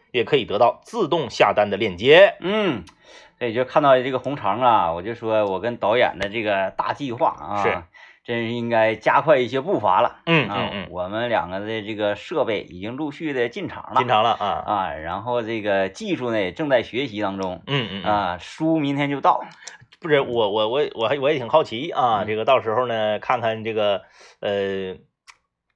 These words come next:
Speaker 1: 嗯，哎，不行，我不能，不能，不能，不能走漏风声啊，
Speaker 2: 嗯。
Speaker 1: 不能走漏风声。反正呢，就是，呃，
Speaker 2: 啊，你可以，
Speaker 1: D J天明和导演
Speaker 2: 你尝尝。
Speaker 1: 啊，有一个大计划。
Speaker 2: 你尝尝。
Speaker 1: 这个大计划就是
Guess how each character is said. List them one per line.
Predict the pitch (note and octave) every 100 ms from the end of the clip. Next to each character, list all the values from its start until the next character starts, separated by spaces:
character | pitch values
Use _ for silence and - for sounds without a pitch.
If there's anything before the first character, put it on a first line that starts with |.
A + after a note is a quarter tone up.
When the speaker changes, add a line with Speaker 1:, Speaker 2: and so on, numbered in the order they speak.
| -
Speaker 1:
嗯， | G#2 F#2 F2 E2 E2
哎， | -
不 | C#3+
行， | F#2+
我 | F#2+
不 | A2+
能， | F#3+ F3+
不 |
能， | F#3+ F3
不 | F3+
能， | F3
不 |
能 | F#3 F#3
走 | B2
漏 | D#3
风 | A3 A3+
声 | D#3+ G2 -
啊， | G2
Speaker 2:
嗯。 | G2
Speaker 1:
不 |
能 | B2+
走 | -
漏 | G#2
风 | E3
声。 | B2+ G#2
反 | - A2+
正 | D#3+
呢， | A#2+
就 | B2+
是， | A#2 G#2+ F#2+ F2+ F2 - -
呃， | - F2+ E2 E2 - - _ -
Speaker 2:
啊， | -
你 | C3
可 |
以， | C#3+
Speaker 1:
D |
J |
天 | D#3
明 | C#3 C3+
和 |
导 | C3+ B2
演 | D#3 G2
Speaker 2:
你 |
尝 | - - - -
尝。 | G2
Speaker 1:
啊， | -
有 | -
一 | -
个 |
大 | - B2
计 | C3
划。 | C#3 G2+ - -
Speaker 2:
你 | A2+
尝 | - -
尝。 | F3 - -
Speaker 1:
这 | G#2+
个 |
大 | G2+ A2
计 | G#2+
划 | G#2+ A#2+ F2+
就 | G2
是 | F#2+ F#2+ F2+